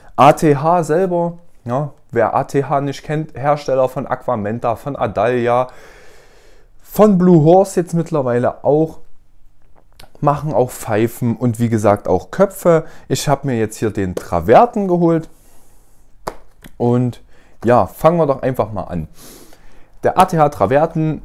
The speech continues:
hier steht drauf hundert Prozent aus Stein, also hundert Prozent Stoneware.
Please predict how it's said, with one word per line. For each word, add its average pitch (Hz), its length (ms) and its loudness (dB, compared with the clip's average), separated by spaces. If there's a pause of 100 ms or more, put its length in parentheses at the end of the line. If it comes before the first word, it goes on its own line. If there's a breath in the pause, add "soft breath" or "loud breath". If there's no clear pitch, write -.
hier - 180 -2
steht 139 260 -4
drauf - 260 0
hundert 147 320 0
Prozent 120 520 -6
aus 101 220 -2
Stein, 92 520 -2 (520 soft breath)
also 110 240 -4
hundert 135 240 0
Prozent 117 340 -6
Stoneware. 101 640 -2